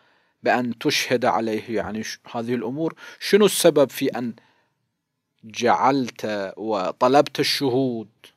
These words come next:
فقال: "يا بني، كرهت أن تغلب"، أن تغلب يعني ينكروا إمامتك عن طريق إنكار الوصية،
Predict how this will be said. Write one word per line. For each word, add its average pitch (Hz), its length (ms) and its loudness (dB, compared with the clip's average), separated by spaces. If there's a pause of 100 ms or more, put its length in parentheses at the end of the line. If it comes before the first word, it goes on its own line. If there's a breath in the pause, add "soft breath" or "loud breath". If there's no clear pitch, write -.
(160)
فقال: 143 480 -2
"يا 143 280 0
بني، 113 760 -6 (1080)
كرهت 135 640 -4
أن 113 420 -6
تغلب"، 117 540 2 (1160)
أن 101 140 -14
تغلب 135 380 -2
يعني 175 180 0
ينكروا 175 500 4
إمامتك 107 880 -6 (420)
عن 139 180 0
طريق 151 360 4
إنكار 139 360 4
الوصية، 104 760 -6